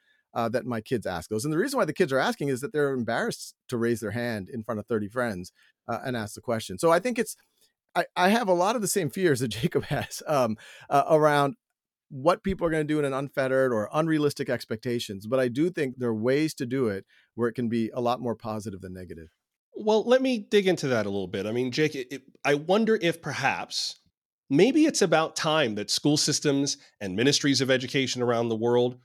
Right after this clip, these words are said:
Speaker 2: should be pushed into evolving. Education is not built for speed. It is bureaucratic by design.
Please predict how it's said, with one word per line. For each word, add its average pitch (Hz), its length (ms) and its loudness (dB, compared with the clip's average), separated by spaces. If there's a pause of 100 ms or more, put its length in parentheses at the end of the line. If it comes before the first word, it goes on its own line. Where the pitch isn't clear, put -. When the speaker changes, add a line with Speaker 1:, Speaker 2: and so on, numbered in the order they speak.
(120)
Speaker 2:
should 226 320 0
be 147 120 2
pushed - 300 -4
into 101 300 -6
evolving. 85 440 -8 (320)
Education 165 760 0 (160)
is 101 160 -4
not 110 400 -2
built 135 180 2
for - 160 -4
speed. 101 460 -4 (140)
It 135 100 4
is 107 140 0
bureaucratic 123 760 2
by 107 580 0
design. 92 560 -4